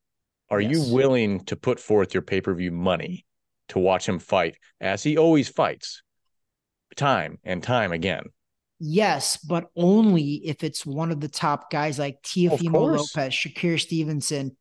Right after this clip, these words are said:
Speaker 2: Gervonta Davis, then one hundred percent yes.
Speaker 1: We're
Speaker 2: But
Speaker 1: talking,
Speaker 2: if
Speaker 1: here,
Speaker 2: he's
Speaker 1: here's
Speaker 2: headlining the card with a tune-up, no.
Speaker 1: See, so I saw
Speaker 2: Probably not.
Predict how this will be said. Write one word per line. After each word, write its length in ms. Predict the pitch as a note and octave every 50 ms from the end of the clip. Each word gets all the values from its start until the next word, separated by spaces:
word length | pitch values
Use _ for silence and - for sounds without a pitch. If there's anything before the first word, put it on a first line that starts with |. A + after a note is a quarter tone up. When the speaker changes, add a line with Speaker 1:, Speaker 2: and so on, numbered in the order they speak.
| -
Speaker 2:
Gervonta 500 | - D#3+ C#3+ D#3 D#3 D#3+ D#3+ - E3+ D#3
Davis, 460 | C#3 D#3+ D#3+ F3 E3+ G3 G3+ G3 - - -
then 480 | D3+ C3 C3 F3 F3+ F3 F3 E3+ - -
one 380 | - C#3 C#3 D3+ E3 F#3 F#3 F3
hundred 560 | C#3+ - - - G#3+ G#3+ G#3+ F#3+ F3 F#3+ -
percent 360 | - F3 D#3 - - F3 D3 B2
yes. 260 | D3+ D3 B2+ A#2+ - - - - _ _ _
Speaker 1:
We're 80 | D3 D3+
Speaker 2:
But 80 | -
Speaker 1:
talking, 300 | F3 F3 F#3 F3+ - E3 - - _ _ _ _ _
Speaker 2:
if 100 | F3 -
Speaker 1:
here, 120 | B2+ -
Speaker 2:
he's 80 | B3 D3+
Speaker 1:
here's 100 | D#3+ G3+
Speaker 2:
headlining 320 | A3+ A3+ A3+ G#3+ G#3+ G3+
the 80 | F#3 F3+
card 480 | F3+ - - G3 G3 G3+ G#3 G3+ G3 - _
with 160 | F3 F3 F3
a 40 | E3
tune-up, 520 | - - G#3+ G#3 G#3 A3 A#3 A#3 A#3 - _ -
no. 320 | F#3+ G3+ B2+ - - - _ _ _ _ _ _ _
Speaker 1:
See, 180 | _ - D#3+ E3 - _ _ C3+
so 260 | A#2+ - C#3+ B2+ B2+
I 60 | B2+
saw 260 | A2+ - - D#3 D3+ -
Speaker 2:
Probably 140 | A#3+ A#3 A3
not. 140 | G3+ D#3